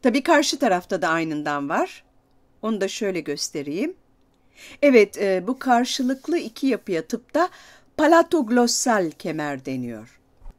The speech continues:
Palatumun ağız boşluğunun tavan kısmı yani damak anlamında olduğunu söylemiştim hatırlarsanız. Glossal ise Latince'ye Yunanca'dan geçen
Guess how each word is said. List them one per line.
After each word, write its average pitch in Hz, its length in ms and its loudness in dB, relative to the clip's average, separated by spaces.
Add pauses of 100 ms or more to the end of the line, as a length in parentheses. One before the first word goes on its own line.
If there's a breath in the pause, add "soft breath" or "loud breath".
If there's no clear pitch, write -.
Palatumun 247 640 4
ağız 240 340 4
boşluğunun 208 500 -4
tavan 202 380 0
kısmı 175 300 -8
yani 165 400 0
damak 202 260 0
anlamında 160 480 -2
olduğunu 180 360 -2
söylemiştim 220 720 -2
hatırlarsanız. 143 920 -8 (640 loud breath)
Glossal 269 500 4
ise 320 380 0
Latince'ye 247 600 0
Yunanca'dan 214 720 -2
geçen 262 360 -4